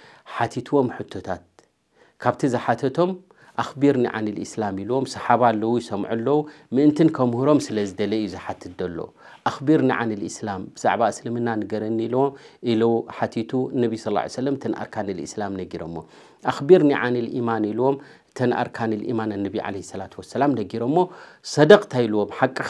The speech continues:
ኢኻ" ኢልዎም። ሓታ ሰሓባ ተገሪሞም፣ ይሓትት መሊሱ ድማ፣ "መን ደኣ?" ኢሎም። ኣልሙሂም ምስ ከደ ኣነቢ ሰለላሁ ዐለይሂ ወሰለም፣ "ትፈልጥዎ ዲኹም ዘ ዝሓትት ነበረ?" ኢሎሞም። "ወላሂ ፈለጥናየን" ኢሎሞም። "ጅብሪል እዩ፣ ኣታኩም ይዓሊሙኩም ዲነኩም፣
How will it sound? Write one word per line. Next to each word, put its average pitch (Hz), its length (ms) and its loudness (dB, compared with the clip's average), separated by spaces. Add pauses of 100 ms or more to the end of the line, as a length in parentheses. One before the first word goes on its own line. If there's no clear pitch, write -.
(120)
ኢኻ" - 120 0 (100)
ኢልዎም። 85 380 -6 (760)
ሓታ - 260 0
ሰሓባ 131 320 2 (100)
ተገሪሞም፣ 113 580 -2
ይሓትት - 460 -6
መሊሱ 127 320 -2
ድማ፣ 131 240 -4
"መን 139 240 2
ደኣ?" - 240 0
ኢሎም። 95 320 -4
ኣልሙሂም 143 380 0
ምስ 135 160 -2
ከደ 143 220 0 (360)
ኣነቢ 127 320 2
ሰለላሁ 131 280 -2
ዐለይሂ 123 140 -4
ወሰለም፣ 151 280 -4 (300)
"ትፈልጥዎ 185 440 4
ዲኹም 135 260 0
ዘ 117 180 -4
ዝሓትት 117 460 -6
ነበረ?" 120 340 -2
ኢሎሞም። 90 420 -2 (100)
"ወላሂ 104 340 -4
ፈለጥናየን" 120 600 -4
ኢሎሞም። 90 360 -6 (300)
"ጅብሪል 131 480 4
እዩ፣ 98 120 -2 (760)
ኣታኩም 143 540 4
ይዓሊሙኩም 120 720 0
ዲነኩም፣ 90 540 -6